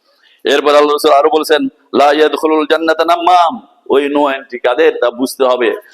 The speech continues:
যে প্রবেশ করার অধিকার নাই কাদের জন্য। আরেক দলের কথা বলেন, যারা নাম্মাম, নাম্মাম বলে চগলখোর, একজনের কথা আরেকজনের মধ্যে লাগায় এবং এই করে ঝগড়া সৃষ্টি করে, এরা আল্লাহর জান্নাতে প্রবেশ করবে না। এরপরে বলছেন,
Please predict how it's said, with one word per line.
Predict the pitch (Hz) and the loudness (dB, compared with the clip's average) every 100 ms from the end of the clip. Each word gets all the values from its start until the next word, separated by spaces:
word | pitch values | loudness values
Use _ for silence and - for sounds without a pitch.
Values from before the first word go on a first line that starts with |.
| _ 113 | _ 0
যে | 131 131 135 - | 2 2 -2 -8
প্রবেশ | 135 151 156 151 | -4 -2 -2 -2
করার | 156 156 143 | -2 0 0
অধিকার | 160 160 170 165 | 0 0 -2 0
নাই | 175 165 139 - _ _ - | 0 0 -4 -12 _ _ -4
কাদের | 165 196 185 | -2 0 0
জন্য। | 185 175 135 101 _ _ - | 0 0 -2 -4 _ _ -4
আরেক | 131 143 120 | -2 0 0
দলের | 127 | 0
কথা | 120 | 0
বলেন, | 120 120 | -2 0
যারা | 120 117 | 0 0
নাম্মাম, | 107 117 113 120 117 110 | 0 -2 0 -2 -2 -4
নাম্মাম | 113 117 156 160 | -6 -4 -4 -2
বলে | 131 127 202 | -2 -2 0
চগলখোর, | 202 147 - 110 120 | 2 0 0 0 0
একজনের | 147 131 135 | 0 -2 -2
কথা | 123 120 113 | -2 -2 -2
আরেকজনের | 120 - 113 104 104 | -4 -4 -6 -6 -12
মধ্যে | 101 104 | -4 0
লাগায় | 117 160 202 240 - - - | 0 2 2 0 -6 -16 -6
এবং | 120 127 | -4 0
এই | 139 | 0
করে | 131 127 | 0 -2
ঝগড়া | 117 135 151 147 | 0 -2 0 -2
সৃষ্টি | 165 175 147 | -2 -4 -4
করে, | 127 120 104 - _ _ | -2 -2 -2 -6 _ _
এরা | 120 123 113 101 - _ | -4 -2 -2 -4 -12 _
আল্লাহর | 110 110 113 117 | -6 -2 -4 -2
জান্নাতে | 107 101 - | -4 -4 -10
প্রবেশ | 95 117 135 - | -4 -2 -2 -4
করবে | - - - | -6 -6 -10
না। | - _ _ _ _ _ _ | -18 _ _ _ _ _ _
এরপরে | 120 151 147 143 | -2 0 0 0
বলছেন, | 139 143 151 | 0 0 0